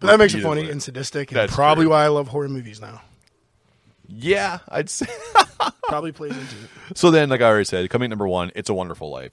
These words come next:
Speaker 2: I
Speaker 1: Yeah.
Speaker 2: understand why they made it number one.
Speaker 1: Yeah, it's everybody's number
Speaker 2: It's
Speaker 1: one
Speaker 2: everyone's
Speaker 1: who's
Speaker 2: number one.
Speaker 1: older than fifty.
Speaker 2: Yeah. Uh, <laughs>
Speaker 1: And I'm, I mean, it's just classic Christmas.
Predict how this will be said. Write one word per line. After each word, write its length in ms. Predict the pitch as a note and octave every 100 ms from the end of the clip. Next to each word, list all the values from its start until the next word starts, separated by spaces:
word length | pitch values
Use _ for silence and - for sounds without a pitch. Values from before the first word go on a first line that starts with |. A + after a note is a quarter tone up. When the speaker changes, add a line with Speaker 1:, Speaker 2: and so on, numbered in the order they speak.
| -
Speaker 2:
I 80 | B2+
Speaker 1:
Yeah. 60 |
Speaker 2:
understand 600 | D3 C3 - - F#2 A2+
why 80 | B2+
they 80 | C3+
made 120 | C3+
it 60 | C3
number 200 | C3+ C#3
one. 180 | C#3
Speaker 1:
Yeah, 200 | D#3+ D#3
it's 140 | D#3+ -
everybody's 640 | C3 D#3 E3 D#3 D#3+ D3
number 300 | C#3+ C#3+ C#3
Speaker 2:
It's 80 | C3
Speaker 1:
one 240 | C3+ C3+ C3+
Speaker 2:
everyone's 260 | E2+ F2
Speaker 1:
who's 120 | F#2+ F2+
Speaker 2:
number 120 | D#2
one. 260 | D2 D2 - _ _ -
Speaker 1:
older 280 | C3 C3 B2+
than 260 | A#2+ A2 A#2+
fifty. 560 | - A2 G#2 D#2+ F#2 - G2+
Speaker 2:
Yeah. 340 | D#2+ C#2+ D2+ - -
Uh, 440 | F#2+ F2+ F2 F2 - _ - - -
<laughs> 420 | _ _ - - G#2+
Speaker 1:
And 140 | -
I'm, 260 | C4+ - B2 F3
I 100 | A3
mean, 260 | G#3 G3
it's 220 | F#3 F#3 -
just 300 | G3+ - - - _ _
classic 640 | - C3+ C3+ C3+ C3+ B2 -
Christmas. 680 | - B2+ - B2+ - -